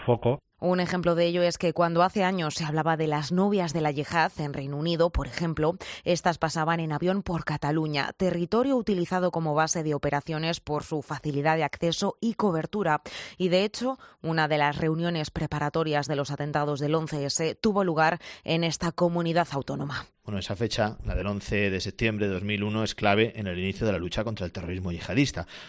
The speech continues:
Speaker 3: Fue cuando, eh, eh, en Europa, en todo el mundo, está ya claro, se incrementaron las medidas de seguridad y de cooperación internacional.
Speaker 1: En el ámbito de la Unión Europea, desde los años setenta, hay una cosa que se llama,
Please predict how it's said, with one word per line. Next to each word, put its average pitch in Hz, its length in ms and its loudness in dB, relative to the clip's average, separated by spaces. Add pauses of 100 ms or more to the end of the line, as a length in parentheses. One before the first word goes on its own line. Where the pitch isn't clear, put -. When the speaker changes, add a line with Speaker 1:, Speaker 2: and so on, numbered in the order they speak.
Speaker 3:
Fue 135 220 6
cuando, 131 680 10
eh, 107 300 2
eh, 101 240 -2
en 104 100 -4
Europa, 143 380 10
en 101 80 -6
todo 101 180 0
el 95 80 2
mundo, 107 380 4
está 95 200 -2
ya 92 280 -2
claro, 107 340 6 (280)
se - 200 0
incrementaron 104 400 4
las 123 140 6
medidas 113 220 8
de 113 60 6
seguridad 110 400 4
y 123 80 2
de 117 140 6
cooperación 117 500 6
internacional. 110 760 0
Speaker 1:
En 92 100 -6
el 95 100 2
ámbito 101 380 4
de 92 60 2
la 92 60 2
Unión 95 140 0
Europea, 110 600 2
desde 92 260 -2
los 90 160 -4
años 92 220 -6
setenta, 107 640 0 (440)
hay 104 200 2
una 98 160 2
cosa - 220 -2
que 95 100 -4
se - 20 -6
llama, 101 320 0